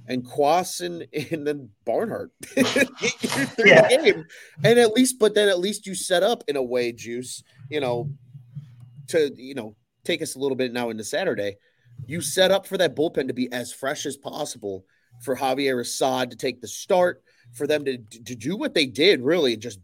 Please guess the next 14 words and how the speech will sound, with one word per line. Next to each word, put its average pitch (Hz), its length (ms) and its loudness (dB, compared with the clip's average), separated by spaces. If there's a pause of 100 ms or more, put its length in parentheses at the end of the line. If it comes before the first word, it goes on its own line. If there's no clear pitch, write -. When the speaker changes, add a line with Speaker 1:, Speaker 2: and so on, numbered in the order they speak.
Speaker 1:
battle 143 340 2
through. 127 240 -8
Merriweather 165 600 0
battling 131 460 -2
through 135 220 -6
and 135 80 -10
giving 127 200 -6
you 123 140 -2
two 123 260 -6
innings. 139 300 -4
That 151 220 0
double 147 260 0
play, 143 380 0 (280)
massive, 110 500 -4